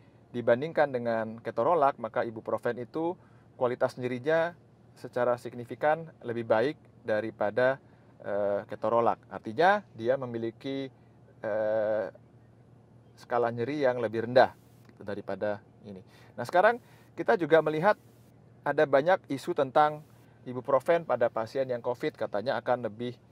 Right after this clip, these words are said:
eh, riskan, akan lebih, lebih berbahaya. Tapi dari, dari laporan yang dituliskan, eh, di tahun berapa ini, dua ribu dua puluh, tiga Juni itu,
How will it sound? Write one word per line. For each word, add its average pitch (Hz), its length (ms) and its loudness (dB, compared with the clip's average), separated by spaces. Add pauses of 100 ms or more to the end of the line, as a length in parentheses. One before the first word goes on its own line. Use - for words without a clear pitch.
(400)
eh, 110 680 -2 (560)
riskan, 117 420 2
akan 110 300 -4
lebih, 113 400 -4 (560)
lebih 107 340 -8
berbahaya. 107 600 0 (180)
Tapi 180 380 0
dari, 131 400 4 (320)
dari 120 260 0
laporan 127 460 4
yang 123 240 -4
dituliskan, 120 1700 -4 (560)
eh, 120 640 4
di 117 240 -6
tahun 117 640 0
berapa 101 320 -10
ini, 101 80 -12
dua 110 160 0
ribu 113 160 -2
dua 113 160 0
puluh, 135 240 -6
tiga 113 240 -2
Juni 113 400 -8
itu, 190 160 0